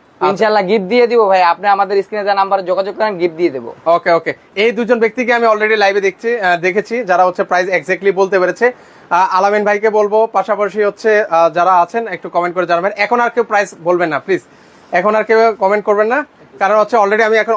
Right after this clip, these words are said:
Speaker 1: অফ লিখে দিচ্ছি ভিউয়ার্স, কারণ হচ্ছে already আমি দুইজনকে ঘোষণা করেছি, আর কারোর সাথে মিলেছে কিনা একটু আমাকে মেনশন করে জানাবেন যে
Speaker 2: জি
Speaker 1: হ্যাঁ।
Speaker 2: ভাইয়া, এর মধ্যে আমাদের অ্যাড্রেসটা একটু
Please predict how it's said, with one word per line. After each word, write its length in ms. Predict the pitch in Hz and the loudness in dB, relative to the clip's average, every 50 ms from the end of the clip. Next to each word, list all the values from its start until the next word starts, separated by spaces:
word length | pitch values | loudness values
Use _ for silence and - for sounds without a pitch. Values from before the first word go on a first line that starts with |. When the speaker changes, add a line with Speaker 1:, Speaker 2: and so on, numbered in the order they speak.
| 190 190 | 0 0
Speaker 1:
অফ 80 | 185 - | 0 0
লিখে 160 | 208 196 185 185 | -2 -2 -2 -2
দিচ্ছি 160 | 175 170 - 156 147 | -4 -6 -8 -6 -2
ভিউয়ার্স, 220 | 165 151 127 - - - _ - | -2 -2 -2 -4 -8 -16 _ -4
কারণ 140 | 165 170 190 190 | -2 0 0 -2
হচ্ছে 140 | 180 - 220 196 185 | 0 0 2 4 4
already 260 | 180 185 190 202 202 196 185 | 4 4 4 2 2 2 2
আমি 100 | 185 196 180 185 | 0 -2 -2 -4
দুইজনকে 320 | 190 180 196 208 190 214 190 175 | -2 0 0 0 0 -2 -2 -2
ঘোষণা 220 | 185 - 208 208 196 | -4 -4 -4 -4 -4
করেছি, 180 | 185 196 185 226 214 | -4 -4 -2 -2 -2
আর 60 | 190 185 190 | 0 0 -2
কারোর 160 | 185 190 185 | -2 -2 -2
সাথে 120 | 220 214 196 190 | 0 0 0 0
মিলেছে 180 | 185 190 - 196 | 0 -2 -4 -4
কিনা 120 | 196 202 190 | -4 -4 -2
একটু 100 | 190 196 180 | -2 -2 -2
আমাকে 180 | 180 180 202 196 185 - - - - - - 135 156 | -2 -2 -2 -2 -4 -4 -8 -18 -20 -12 -4 -2 0
মেনশন 360 | 185 214 226 214 - 277 277 269 233 | 0 0 0 -2 -2 -2 0 0 2
করে 100 | 247 233 190 | 2 2 2
জানাবেন 280 | 202 185 180 170 165 160 151 | 2 0 0 0 0 0 0
যে 40 | 170 | 0
Speaker 2:
জি 20 | 170 | 0
Speaker 1:
হ্যাঁ। 120 | 170 165 185 | 2 2 2
Speaker 2:
ভাইয়া, 160 | 190 202 208 185 190 | 2 2 2 2 0
এর 60 | 196 202 214 | 0 0 -2
মধ্যে 180 | 220 196 220 202 190 | -2 0 0 0 0
আমাদের 220 | 196 208 190 214 202 | 0 -2 -2 -2 -2
অ্যাড্রেসটা 360 | 170 170 170 170 190 185 - 196 | -2 -2 -4 -6 -10 -8 -6 -6
একটু 120 | 175 170 | -4 -4